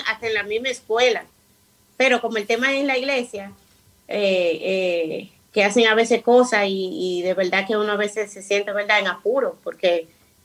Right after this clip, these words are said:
eh, tienen esa situación y a veces, ejemplo, cuando tiene que agarrar escuela dominical y, y, y tiene que estar con, con su grupo, con los grupos de su edad, eh, tengo yo que estar ahí con él, ¿verdad? Porque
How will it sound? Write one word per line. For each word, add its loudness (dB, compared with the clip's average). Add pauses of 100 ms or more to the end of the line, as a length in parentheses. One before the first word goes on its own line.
(120)
eh, 4
tienen 2
esa 0 (100)
situación -2 (500)
y 2
a 0
veces, 0 (200)
ejemplo, 0 (140)
cuando 0
tiene -2
que 4
agarrar 2
escuela -2
dominical -2
y, -12 (640)
y, -8 (240)
y -8
tiene 4
que 2
estar 2
con, 2
con -2
su -4
grupo, 2
con -2
los -2
grupos -4
de -2
su -2
edad, 2 (640)
eh, -6 (520)
tengo 6
yo 6
que 0
estar 2
ahí 0
con -4
él, -2
¿verdad? -2
Porque -6